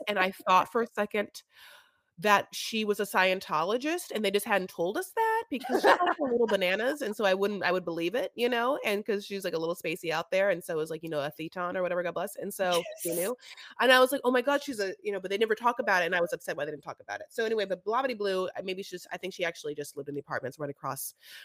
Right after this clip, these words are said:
Speaker 1: from that way in, in the, um, Packers were across the street. Her mom comes, honey, looking like her mom has been rode hard and put away wet, honey. There's not a, there's not a, a brush to be had, honey. Her dad, you know, they're just different folks. She came from different folk, and she got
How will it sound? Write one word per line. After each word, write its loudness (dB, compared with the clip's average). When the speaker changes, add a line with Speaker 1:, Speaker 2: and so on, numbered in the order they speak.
Speaker 1:
from -2
that -2
way 2
in, -2
in -2
the, -4
um, -4
Packers -4
were -6
across -10
the -18
street. -12
Her 12
mom 12
comes, 4
honey, 2
looking 4
like 4
her -2
mom 2
has -4
been 0
rode 6
hard 2
and -4
put -6
away 2
wet, 2
honey. -2
There's 0
not 2
a, 2
there's -2
not 0
a, -2
a 0
brush 2
to -8
be 0
had, 4
honey. -2
Her -6
dad, 0
you 0
know, 4
they're 6
just -2
different 0
folks. 0
She 2
came 2
from -4
different -2
folk, -2
and -10
she -8
got -8